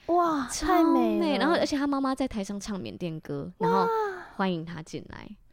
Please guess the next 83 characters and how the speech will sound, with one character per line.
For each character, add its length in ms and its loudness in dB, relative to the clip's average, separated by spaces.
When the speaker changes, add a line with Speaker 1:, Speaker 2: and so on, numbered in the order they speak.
Speaker 2:
就 120 -6
是 260 -2
整 240 0
体 220 -8
是 140 -6
很 140 2
感 80 -2
人。 0 -
Speaker 1:
哇， 100 2
还 80 6
有 60 0
这 100 4
招 120 2
哦， 80 4
妈 140 2
妈 100 2
在 120 2
台 80 4
上 220 2
唱 180 2
缅 220 0
甸 180 2
歌， 240 2
欢 160 2
迎 80 0
他 140 2
进 160 -2
来。 260 -2
Speaker 2:
对 140 4
啊， 140 2
然 100 4
后 80 4
而 80 4
且 120 0
那， 180 2
那 180 0
个 80 2
歌 260 2
词 280 -6
就 120 -6
是 280 0
“今 160 -4
天 160 2
是 120 -4
你 120 -4
的 100 -4
婚 320 -4
礼”， 220 -6
然 120 -8
后 100 -4
我 120 -8
们 180 -6
很， 180 0
我， 160 -2
我 260 -4
很 140 -2
祝 160 -6
福 200 -8
你 340 -10
那 120 0
种 240 -4
很 200 2
暖 200 2
的 120 -6
歌， 420 -6
Speaker 1:
哇。 140 -4
Speaker 2:
一 60 0
个 100 2
缅 200 -2
甸 220 -4
歌， 300 -10
然 120 2
后 100 2
有 100 4
附 140 -2
上 180 -2
歌 160 -4
词， 220 -12
然 80 -8
后 80 -6
大 100 -6
家 80 -2
就 160 -6